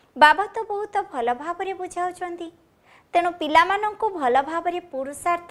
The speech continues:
କରିବାକୁ ପଡ଼ିବ। ବାବା ଆଉ କ'ଣ କରିବେ? ବୁଝାଇବେ ଯେ ତୁମେମାନେ ଏହି ଆତ୍ମିକ ଯାତ୍ରା କର। ଯଦି ଆଉ କିଛି ବୁଝାଇ ନ ପାରୁଛ, ତେବେ ଏହି ଚିତ୍ର ଉପରେ ବୁଝାଅ। ଏକଥା ମଧ୍ୟ ଦେଖୁଛ ଯେ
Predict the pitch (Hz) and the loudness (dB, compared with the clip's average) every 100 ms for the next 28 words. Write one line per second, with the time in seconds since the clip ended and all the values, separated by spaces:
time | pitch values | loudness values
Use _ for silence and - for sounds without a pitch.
0 | 359 - 220 185 202 - 349 233 - 147 | -6 -4 -4 -4 -6 -8 -8 -8 -6 -10
1 | - _ _ _ _ _ _ _ - 233 | -10 _ _ _ _ _ _ _ 2 6
2 | 240 254 320 339 349 359 392 392 226 175 | 6 4 0 -2 -2 -8 -8 -8 -8 -8
3 | - - _ _ _ _ _ _ 202 208 | -12 -16 _ _ _ _ _ _ -6 -6
4 | 220 269 302 370 349 - 233 202 185 302 | -6 -8 -4 -4 -6 -14 -8 -6 -4 -8
5 | - _ 339 339 359 392 415 427 294 285 | -10 _ -2 2 4 2 0 -4 -4 -4
6 | - 269 277 277 339 339 330 277 165 - | 0 2 2 0 -16 -10 -8 -6 -8 -8
7 | 254 294 233 180 78 - _ _ _ _ | -12 -10 -8 -8 -10 -16 _ _ _ _
8 | _ _ - 247 311 302 440 320 285 339 | _ _ -10 2 2 4 0 4 6 4
9 | 427 403 415 320 233 294 285 262 196 - | 0 -6 -6 -6 -8 -4 -4 -2 -4 -2
10 | 240 254 262 359 480 - 254 254 - 262 | -2 -2 -4 -6 -4 0 2 2 0 -2
11 | 349 349 247 247 294 285 269 180 175 175 | -4 -8 -12 -10 -6 -4 -4 -6 -6 -12
12 | 214 - 214 240 392 - _ _ _ _ | -14 -12 -10 -8 -10 -12 _ _ _ _
13 | - 302 440 453 466 427 415 403 392 190 | 4 4 4 -4 -2 -2 -2 -4 -4 -6
14 | - 277 - 392 233 | -6 -10 -8 -6 -6